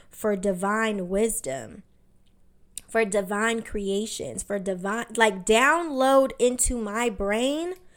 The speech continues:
the instruction manual to manifest my purpose. I'm tired of going to worldly resources and tapping into this person and that person. And,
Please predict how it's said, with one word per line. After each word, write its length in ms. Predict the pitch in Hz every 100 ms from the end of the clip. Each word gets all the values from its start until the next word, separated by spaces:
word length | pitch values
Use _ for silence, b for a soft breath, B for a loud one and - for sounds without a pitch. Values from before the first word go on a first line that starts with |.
| b b -
the 220 | 254 -
instruction 760 | 226 - - 254 269 - 302
manual 500 | 302 311 302 311 302
to 180 | 302 262
manifest 720 | 214 226 233 233 214 196 -
my 280 | 196 196 214
purpose. 760 | 202 - 170 - - - - - b b b b -
I'm 200 | 247 320
tired 540 | - 254 247 277 262 233
of 120 | 190
going 320 | 208 214 226
to 120 | 220
worldly 500 | 208 202 208 202 202
resources 800 | 190 202 202 202 190 190 196 185
and 120 | 185
tapping 380 | 185 220 226 208
into 320 | 208 202 196
this 240 | 185 220 -
person 460 | - 196 196 175
and 140 | 175 180
that 240 | 214 226
person. 560 | - 220 214 - 208 185
And, 180 | 175